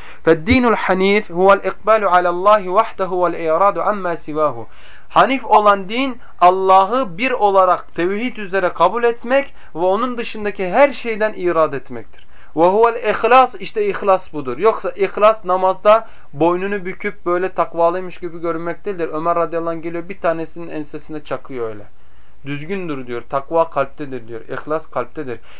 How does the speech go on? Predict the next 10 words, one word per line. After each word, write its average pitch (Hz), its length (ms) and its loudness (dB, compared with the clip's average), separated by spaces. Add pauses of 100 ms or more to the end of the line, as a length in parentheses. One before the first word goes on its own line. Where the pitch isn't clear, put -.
(140)
İhlas 208 520 2
ibadeti 175 600 0
Allah'a 170 500 2
birlemektir. 156 600 -4
İnsanlar 165 600 -2
desin 165 320 -6
diye 175 100 -4
ibadet 156 500 -2
yapmak 147 380 -6
değildir. 143 280 -6